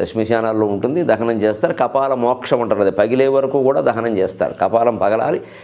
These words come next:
శబ్దం కూడా రావాలి, అప్పుడే కపాల మోక్షం అయింది బాబు, పెద్ద కొడుకు వెళ్ళిపోవచ్చు అంటారు. అంతవరకు పెద్ద కొడుకు ఎవరు వెళ్ళినా ఆయన వెళ్లకుండా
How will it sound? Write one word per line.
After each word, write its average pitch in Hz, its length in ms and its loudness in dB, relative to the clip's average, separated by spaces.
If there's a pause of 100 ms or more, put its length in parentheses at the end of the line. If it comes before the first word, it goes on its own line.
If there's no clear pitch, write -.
శబ్దం 139 460 0
కూడా 139 180 2
రావాలి, 98 360 0
అప్పుడే 156 240 2
కపాల 160 360 2
మోక్షం 165 340 0
అయింది 160 180 0
బాబు, 156 440 0
పెద్ద 143 160 4
కొడుకు 156 260 2
వెళ్ళిపోవచ్చు 147 520 0
అంటారు. 85 220 -4 (240)
అంతవరకు 131 480 2
పెద్ద 123 240 0
కొడుకు 147 300 2
ఎవరు 120 260 2
వెళ్ళినా 139 340 2
ఆయన 127 360 -2
వెళ్లకుండా 127 560 0